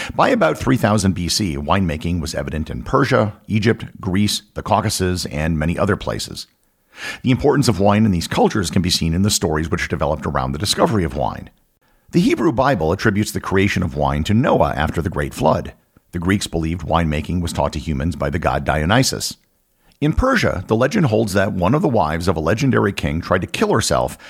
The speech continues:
by drinking the remains of spoiled grapes marked as poison. Instead of dying, she quite enjoyed it and shared her discovery with the king.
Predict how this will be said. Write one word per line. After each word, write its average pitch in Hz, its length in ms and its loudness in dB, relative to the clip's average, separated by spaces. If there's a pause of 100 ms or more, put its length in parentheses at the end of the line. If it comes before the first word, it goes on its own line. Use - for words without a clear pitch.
(160)
by 98 120 2
drinking 208 360 0
the 247 80 0
remains 107 440 2
of - 120 -6
spoiled 123 420 0
grapes 92 400 0
marked 60 260 0
as 67 100 -4
poison. - 540 0 (420)
Instead - 320 0
of 62 80 -6
dying, 98 420 2
she 127 300 0
quite 92 240 0
enjoyed 175 320 0
it 92 160 -2 (220)
and 143 100 2
shared 98 300 0
her 98 80 4
discovery - 440 -2
with 65 180 -6
the - 60 -6
king. - 360 -2